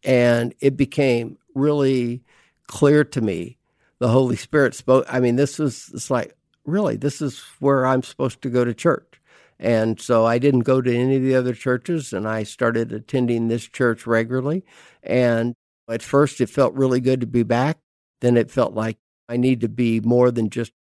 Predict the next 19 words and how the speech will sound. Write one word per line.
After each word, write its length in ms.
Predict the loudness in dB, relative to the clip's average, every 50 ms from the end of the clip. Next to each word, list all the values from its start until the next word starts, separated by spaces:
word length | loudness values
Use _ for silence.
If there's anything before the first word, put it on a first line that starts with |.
| _ _
an 220 | -10 -6 -4 -2 -2
attendee. 840 | -2 -2 0 2 2 4 4 4 4 2 0 0 0 -4 -6 -10 -12 _ _ -14
I 140 | -8 -6 -4
need 240 | -2 -2 -4 -6 -6
to 100 | -8 -8
serve. 520 | -8 -2 2 2 4 4 2 -2 -4 -4
I 80 | -4 -4
need 180 | -2 -2 -2
to 80 | -4 -2
get 160 | -2 0 -2
involved. 640 | -2 -2 -4 -4 -4 -4 -4 -4 -6 -6 -8 _ -20 -20
And 460 | -14 -8 -6 -6 -4 -4 -6 -6 -8 -12 _ _ _ _ _ _ _ -16
I 60 | -4
got 180 | -2 2 2
involved 460 | 2 2 2 0 0 0 0 -2 -2 -4
in 80 | -4
a 40 | -4
small 400 | -4 -4 -4 -2 0 2 0 0
group 380 | 0 -2 -2 -2 -2 -2 -4